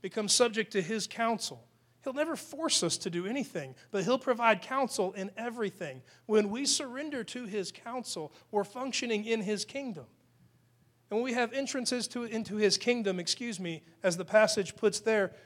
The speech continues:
we have access to everything that the kingdom is. And the word says that's righteousness,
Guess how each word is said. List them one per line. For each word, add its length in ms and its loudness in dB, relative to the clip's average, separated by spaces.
we 140 -2
have 180 8
access 380 6
to 120 -4
everything 460 -2
that 140 -4
the 80 -6
kingdom 400 -2
is. 240 2
And 100 -6
the 60 -4
word 240 2
says 280 2
that's 220 -4
righteousness, 760 -2